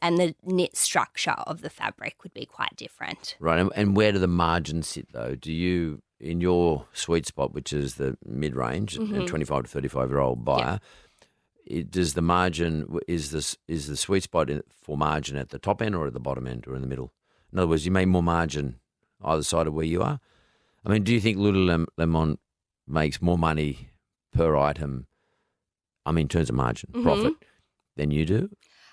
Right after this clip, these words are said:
Speaker 1: Well, they have a volume game and they're
Speaker 2: So, no.
Speaker 1: purely,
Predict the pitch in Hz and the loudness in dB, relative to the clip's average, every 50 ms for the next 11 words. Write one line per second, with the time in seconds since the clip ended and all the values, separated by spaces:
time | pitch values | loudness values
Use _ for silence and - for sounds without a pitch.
0 | _ - 233 277 302 302 302 277 240 269 277 302 302 311 330 330 339 294 240 208 | _ -8 -4 -2 0 0 -2 -2 -2 -2 -2 0 0 -2 -2 -2 -2 -4 0 0
1 | 196 180 185 185 180 180 180 185 180 175 - 143 139 147 151 160 180 180 180 180 | 2 2 2 2 2 2 2 2 0 0 0 0 0 2 2 2 2 2 0 2
2 | 185 180 175 175 175 180 165 _ _ _ - 87 78 78 90 - - 220 214 196 | 2 4 4 4 4 2 0 _ _ _ -4 -2 2 4 4 4 6 6 4 4
3 | 190 190 185 180 180 175 170 - | 4 4 4 2 2 0 -4 -8